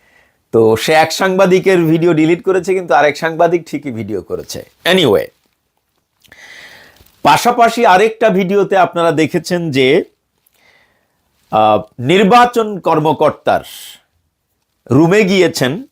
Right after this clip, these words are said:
বিএনপির একজন অ্যাক্টিভিস্ট, নাম হচ্ছে মারুফ মল্লিক। এই মারুফ মল্লিক কিন্তু ইউরোপে থাকে, সম্ভবত লন্ডনে থাকেন।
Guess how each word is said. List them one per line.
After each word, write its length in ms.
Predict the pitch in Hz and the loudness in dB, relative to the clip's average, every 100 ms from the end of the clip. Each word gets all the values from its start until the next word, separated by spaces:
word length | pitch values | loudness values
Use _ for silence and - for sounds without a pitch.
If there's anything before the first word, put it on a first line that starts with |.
| _ _ _ _ _ _ _ _ _ | _ _ _ _ _ _ _ _ _
বিএনপির 840 | 101 160 175 196 202 180 208 185 151 - - | -2 0 0 -2 -2 0 0 0 -4 -12 -2
একজন 520 | 143 135 123 147 135 120 | -2 0 0 -2 -2 -2
অ্যাক্টিভিস্ট, 880 | 180 180 165 131 123 - - - _ _ | -2 -2 -4 -2 -2 -6 -16 -20 _ _
নাম 340 | 120 135 151 | -2 0 2
হচ্ছে 440 | 151 170 - 196 214 _ | 0 -2 -2 -2 -2 _
মারুফ 320 | 127 143 160 160 | 0 2 0 -2
মল্লিক। 380 | 135 120 107 - _ _ _ _ _ _ _ | -6 -6 -8 -12 _ _ _ _ _ _ _
এই 100 | 127 | -2
মারুফ 320 | 131 147 190 | 0 2 0
মল্লিক 400 | 185 202 202 202 | 0 0 0 -2
কিন্তু 280 | 202 175 180 | -4 -4 0
ইউরোপে 320 | 170 175 151 | 0 0 -2
থাকে, 340 | 117 110 - - _ _ | -4 -8 -8 -16 _ _
সম্ভবত 420 | - 139 143 139 | -6 -2 0 2
লন্ডনে 440 | 143 135 135 131 120 | 2 0 0 -2 0
থাকেন। 380 | 113 156 208 | -2 -2 -4